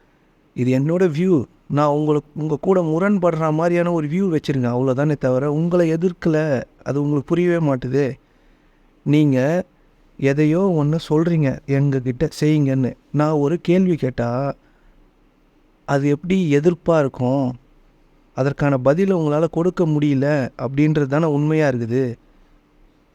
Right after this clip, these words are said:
எல்லாரும் அவங்கவங்களோட தன்முனைப்பு தான் இங்க வெளிப்படுத்துறீங்களே தவிர, யாரும்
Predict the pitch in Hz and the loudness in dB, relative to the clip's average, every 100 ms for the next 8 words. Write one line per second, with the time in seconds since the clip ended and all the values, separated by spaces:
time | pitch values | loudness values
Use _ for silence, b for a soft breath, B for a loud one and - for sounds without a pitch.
0 | _ _ _ _ _ _ _ _ _ _ | _ _ _ _ _ _ _ _ _ _
1 | - 143 170 185 190 170 160 165 160 160 | -2 0 2 2 2 2 2 2 2 0
2 | 165 - 156 185 196 190 165 160 170 165 | 0 0 0 2 2 2 0 -2 0 0
3 | 147 143 170 156 139 - 135 127 120 131 | 2 2 2 0 -2 0 0 0 0 -2
4 | 139 120 123 151 - b b _ _ _ | 0 -2 -4 -6 -10 b b _ _ _
5 | _ _ - 143 147 175 180 160 | _ _ -2 0 2 2 2 0